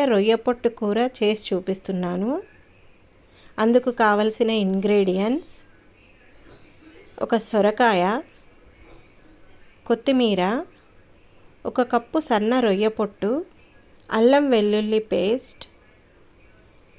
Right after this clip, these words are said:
ఆరు టమాటోలు, జీలకర్ర, రెండు స్పూన్ల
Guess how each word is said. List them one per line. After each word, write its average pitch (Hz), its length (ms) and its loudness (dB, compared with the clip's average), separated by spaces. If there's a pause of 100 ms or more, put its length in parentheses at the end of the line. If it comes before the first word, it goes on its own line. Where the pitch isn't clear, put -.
(880)
ఆరు 226 180 0 (100)
టమాటోలు, 202 640 0 (1600)
జీలకర్ర, 220 480 0 (1120)
రెండు 240 280 2
స్పూన్ల 254 340 2